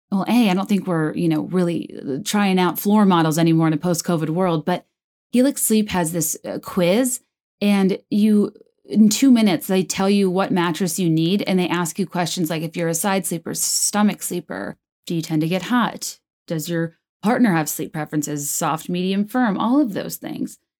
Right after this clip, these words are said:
And when I took Helix's quiz, I was matched with, matched with a mattress called Dusk 'cause I sleep on my stomach. I get super hot.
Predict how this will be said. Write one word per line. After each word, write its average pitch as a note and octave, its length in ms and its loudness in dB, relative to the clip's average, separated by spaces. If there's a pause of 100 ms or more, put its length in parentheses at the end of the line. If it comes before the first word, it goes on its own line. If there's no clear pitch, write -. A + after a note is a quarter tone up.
(280)
And F#3+ 120 0
when F3 100 2
I E3+ 40 0
took D#3+ 180 -4
Helix's E3+ 500 -6
quiz, B3 380 0
I F3 80 -2
was E3 120 -2
matched D#3+ 320 0
with, E3 160 -6
matched E3+ 400 -2
with G3+ 160 -4
a D#3+ 120 0
mattress D#3+ 400 -2
called D3+ 240 -8
Dusk F3 320 0
'cause E3 120 -8
I D#3 60 -2
sleep D#3 220 -6
on D3+ 100 -2
my D3+ 80 -2
stomach. G#3 460 0
I - 80 -4
get D#3 140 -6
super D#3+ 220 -8
hot. G#3+ 320 0